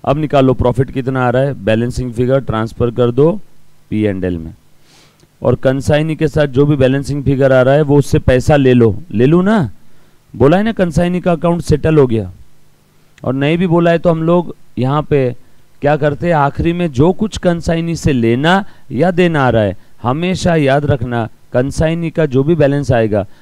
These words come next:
लेना आ रहा है तो उससे ले लो by bank, देना आ रहा है तो दे दो to bank, Balance carry forward नहीं करना है, right?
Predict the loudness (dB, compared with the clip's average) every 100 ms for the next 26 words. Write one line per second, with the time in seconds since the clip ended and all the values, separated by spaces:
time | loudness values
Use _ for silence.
0 | -10 -2 0 2 2 2 2 2 -2 0
1 | 0 2 4 4 2 0 -14 -12 -2 0
2 | 2 0 -2 -8 -18 -20 _ _ -12 -4
3 | -2 0 0 2 0 -2 -6 -2 -2 0
4 | -4 -6 -14 -6 -4 -2 -4 -6 -14 -20
5 | -12 -4 -2 -2 -6 -6 -4 -2 0 0
6 | 2 2 2 2 -4 -14 -20 -16 -8 -2
7 | -2 -2 -4 -8 -10 -16 -18 -20 -10 -2
8 | -2 -2